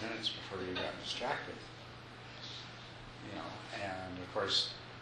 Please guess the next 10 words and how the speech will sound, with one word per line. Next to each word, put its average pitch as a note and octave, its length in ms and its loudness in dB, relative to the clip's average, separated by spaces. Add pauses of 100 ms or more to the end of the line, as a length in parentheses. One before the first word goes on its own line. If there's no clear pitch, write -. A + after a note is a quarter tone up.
(1500)
sometimes, A#2 800 6 (120)
uh, A2 60 4 (260)
you A2 100 4
remember G#2+ 440 2
the F#2 220 0
last G#2 260 6
time A2 240 2
that G2 180 -4
you G2 120 0
were F2 100 2